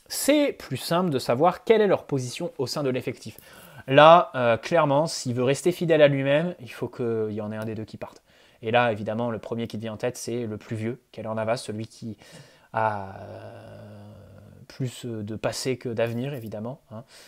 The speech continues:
Euh, Donnarumma, il a beau avoir fait la boulette contre le Real, <laughs> bah, il a quand même, euh, quatre ans de contrat encore. Euh, il est jeune, évidemment, il va progresser, il va corriger sa boulette par, euh, de beaux arrêts qu'il a fait aussi,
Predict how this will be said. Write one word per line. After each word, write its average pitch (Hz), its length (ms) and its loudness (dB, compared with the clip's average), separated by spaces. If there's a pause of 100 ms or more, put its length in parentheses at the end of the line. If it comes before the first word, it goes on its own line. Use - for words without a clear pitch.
(160)
Euh, 113 120 2
Donnarumma, 123 540 2
il 117 80 0
a 110 40 0
beau 123 200 0
avoir 117 200 0
fait 123 140 -4
la 117 80 0
boulette 120 320 -4
contre 110 440 -12 (380)
le 123 120 -2
Real, 135 340 2
<laughs> - 20 -10
bah, - 100 0 (180)
il 156 180 0
a 143 80 4
quand 135 160 -2
même, 131 220 -2
euh, 117 340 -2
quatre 120 300 -6
ans 127 40 -4
de 123 60 -6
contrat 123 460 -4
encore. 131 420 -2 (480)
Euh, 110 560 2
il 107 220 -6
est 110 60 -6
jeune, 127 280 2
évidemment, 110 460 -4
il 156 80 -6
va 107 100 -4
progresser, 123 640 -4
il 120 160 -4
va 104 80 -8
corriger 147 420 4
sa 139 160 0
boulette 117 540 -2
par, 110 400 0
euh, 98 80 -8
de 101 240 -8
beaux 123 320 0
arrêts 127 300 4
qu'il 104 200 -10
a 101 80 -8
fait 139 320 -6
aussi, 123 420 -8